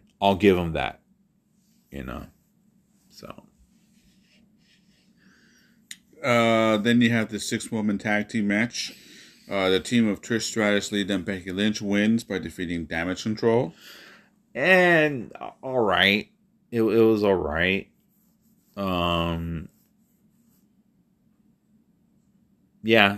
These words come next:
Speaker 1: it was all right. That's all I can say.
Speaker 2: And then you have, uh, one of the big pops of the night,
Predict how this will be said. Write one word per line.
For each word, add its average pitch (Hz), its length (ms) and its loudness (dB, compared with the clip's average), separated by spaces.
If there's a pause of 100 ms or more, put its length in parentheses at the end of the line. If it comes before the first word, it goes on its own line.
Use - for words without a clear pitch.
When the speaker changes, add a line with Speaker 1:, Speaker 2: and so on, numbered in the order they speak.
(120)
Speaker 1:
it 101 60 -8
was 95 180 -2
all 92 120 2
right. 82 420 -2 (920)
That's - 100 -12
all 92 100 -2
I 87 60 -4
can 80 120 -12
say. 82 460 -8 (3000)
Speaker 2:
And 127 120 -4
then 139 120 4
you 151 160 6
have, 131 400 4
uh, 113 260 2
one 113 160 0
of 117 100 0
the 110 80 -2
big 110 280 -4
pops 127 320 -4
of 104 80 -4
the 95 80 -4
night, 95 340 -4